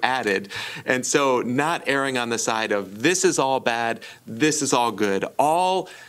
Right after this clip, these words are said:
aid is bad, all trade is good, all microfinance is good, all charity is bad. And the reality is it's more mixed.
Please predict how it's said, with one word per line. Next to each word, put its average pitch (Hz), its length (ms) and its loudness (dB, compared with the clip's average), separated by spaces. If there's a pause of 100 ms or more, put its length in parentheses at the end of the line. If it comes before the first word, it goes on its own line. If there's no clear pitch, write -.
(220)
aid 151 360 4
is 139 240 0
bad, 135 340 0
all 147 440 0
trade 139 560 0
is 110 220 2
good, 98 400 0 (100)
all 175 340 2
microfinance 151 1040 0
is 147 280 2
good, 139 440 2 (140)
all 151 400 2
charity 123 760 2
is 104 160 2
bad. 92 340 -2 (280)
And 151 140 2
the 147 80 4
reality 143 580 2
is 113 300 0
it's 123 200 0
more 120 540 2
mixed. 117 580 0